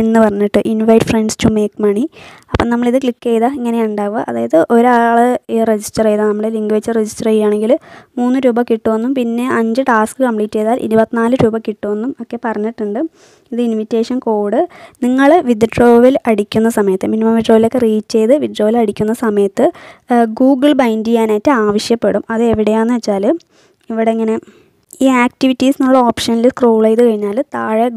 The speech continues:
Google bind ചെയ്യാനായിട്ട് ആവശ്യപ്പെടും. ഇപ്പം ഞാനത് ചെയ്ത് കഴിഞ്ഞുകൊണ്ടാണ് ആ ഒരു option ഇതിൽ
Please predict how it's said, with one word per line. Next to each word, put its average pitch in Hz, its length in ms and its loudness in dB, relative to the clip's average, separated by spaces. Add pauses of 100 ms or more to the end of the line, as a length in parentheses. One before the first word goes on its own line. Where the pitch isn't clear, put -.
Google 233 360 4
bind 220 260 -2
ചെയ്യാനായിട്ട് 220 480 0
ആവശ്യപ്പെടും. 208 440 -4 (100)
ഇപ്പം - 200 -10
ഞാനത് 254 320 -4
ചെയ്ത് 233 300 4
കഴിഞ്ഞുകൊണ്ടാണ് 240 600 0 (160)
ആ 233 80 -4
ഒരു 220 140 -4
option 220 240 -6
ഇതിൽ 226 100 2